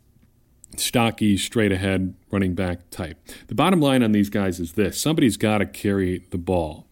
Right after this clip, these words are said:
You get towards that middle, later portion of the third quarter,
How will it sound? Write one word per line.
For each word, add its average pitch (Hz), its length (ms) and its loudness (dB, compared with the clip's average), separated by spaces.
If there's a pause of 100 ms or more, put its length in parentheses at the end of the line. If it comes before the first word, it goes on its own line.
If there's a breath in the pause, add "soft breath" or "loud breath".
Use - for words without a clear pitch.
(340 loud breath)
You 117 80 -2
get 131 340 2
towards 127 380 2
that 107 280 2
middle, 107 600 4
later 104 280 4
portion 107 420 0
of 87 100 -4
the 90 80 -4
third 95 300 0
quarter, 95 500 0